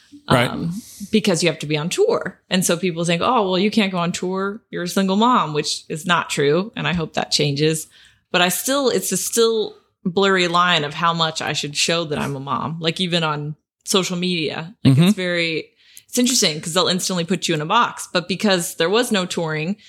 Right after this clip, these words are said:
Speaker 2: they just heard the song and they're like, "Oh, this is a really cool song," and started spinning it on the end
Speaker 1: Mm-hmm.
Speaker 2: and, um,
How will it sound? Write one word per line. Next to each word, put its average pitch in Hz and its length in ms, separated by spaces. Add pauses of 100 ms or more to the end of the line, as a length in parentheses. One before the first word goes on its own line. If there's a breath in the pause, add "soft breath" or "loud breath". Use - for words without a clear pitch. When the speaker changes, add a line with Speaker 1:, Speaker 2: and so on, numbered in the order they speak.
(140 soft breath)
Speaker 2:
they 190 120
just 208 180
heard 165 180
the 151 60
song 202 640
and 165 100
they're 170 120
like, 160 180
"Oh, 247 160
this 160 240
is 165 100
a 131 80
really 160 300
cool 165 240
song," 214 300
and 175 100
started 170 260
spinning 170 380
it 160 120
on 156 160
the 165 120
end 156 460 (200 loud breath)
Speaker 1:
Mm-hmm. 151 380
Speaker 2:
and, 160 200
um, 151 500